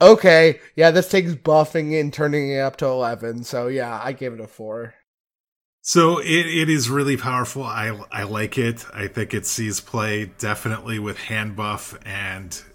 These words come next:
Speaker 2: potentially with the Libram, uh, Paladin. I only gave it a three. I think it just misses the four. I think the base stats on it are a little, a little rough. Um, I, I, I do find it curious that it has the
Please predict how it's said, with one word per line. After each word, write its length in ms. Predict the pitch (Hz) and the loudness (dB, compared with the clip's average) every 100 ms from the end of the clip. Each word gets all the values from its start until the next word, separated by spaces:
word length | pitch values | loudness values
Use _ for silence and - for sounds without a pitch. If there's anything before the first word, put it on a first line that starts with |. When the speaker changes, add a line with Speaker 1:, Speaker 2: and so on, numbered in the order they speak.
| _ _ | _ _
Speaker 2:
potentially 680 | - 117 135 127 - 131 120 | -12 -8 -6 -6 -4 -4 -4
with 220 | 110 104 | -4 -8
the 80 | 120 | -8
Libram, 800 | 107 98 101 95 104 98 98 - - | -6 -6 -8 -8 -8 -8 -12 -14 -14
uh, 280 | 95 95 | -10 -10
Paladin. 560 | 92 - 101 98 98 98 | -12 -12 -10 -10 -12 -14
I 240 | - 117 | -10 -6
only 200 | 165 190 | -2 -2
gave 240 | 180 180 175 | 2 2 2
it 40 | |
a 80 | 175 | 0
three. 580 | 139 - 139 147 151 143 | -2 -4 -2 0 0 -2
I 160 | 123 110 | -4 -4
think 160 | 117 | -4
it 120 | 120 | -4
just 340 | 90 120 131 - | -4 -4 -4 -4
misses 540 | 113 127 - 139 120 | -4 -4 -4 -4 -6
the 100 | 123 | -8
four. 520 | 113 127 123 123 120 117 - | -8 -8 -4 -4 -6 -10 -14
I 60 | 107 | -8
think 160 | 120 113 | -6 -6
the 60 | |
base 460 | 98 110 113 - - | -6 -4 -2 -2 -2
stats 320 | 123 117 - | -4 -6 -6
on 200 | 120 120 | -6 -4
it 100 | 117 | -6
are 60 | 104 | -6
a 100 | 101 | -8
little, 460 | 110 113 110 113 | -6 -6 -6 -8
a 100 | - | -10
little 300 | 110 117 120 | -6 -6 -4
rough. 580 | 120 113 120 139 - - _ - - - - | -4 -2 -2 -4 -8 -16 _ -20 -20 -18 -10
Um, 600 | 110 107 101 101 95 90 - _ _ _ | -6 -6 -6 -8 -12 -16 -20 _ _ _
I, 280 | - 123 127 | -8 -6 -6
I, 420 | - 135 135 - | -6 -4 -4 -4
I 40 | 117 | -2
do 180 | 110 156 | 0 0
find 240 | 175 165 | 0 0
it 100 | 156 | -2
curious 540 | - 151 156 147 - | -2 -2 0 0 -2
that 160 | - 127 | -4 -2
it 100 | 123 | -2
has 360 | 127 131 131 113 | -2 -2 -2 -2
the 360 | 127 117 101 | 0 0 -2